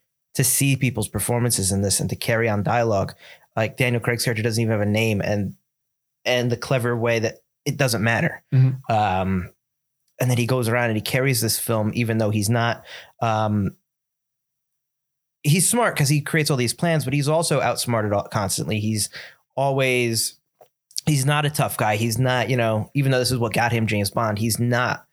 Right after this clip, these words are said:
Speaker 1: you know, the guy that carries the gun. He doesn't like guns. He doesn't like fighting. He doesn't like violence. He's just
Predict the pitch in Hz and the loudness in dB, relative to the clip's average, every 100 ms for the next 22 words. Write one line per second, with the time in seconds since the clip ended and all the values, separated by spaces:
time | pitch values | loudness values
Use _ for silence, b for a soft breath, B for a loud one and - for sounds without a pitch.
0 | b b _ - 120 110 110 113 104 101 | b b _ -2 0 0 0 0 0 0
1 | 117 107 101 104 104 98 98 120 117 110 | 0 0 0 0 0 0 0 0 0 -2
2 | 101 110 98 95 110 117 117 107 101 - | -2 -2 -2 -2 0 0 0 -2 -4 -2
3 | 101 - - 104 104 117 110 110 101 101 | -2 0 0 0 0 0 -2 -2 -2 0
4 | 92 - - 107 104 117 101 | 2 2 0 -2 0 -2 -2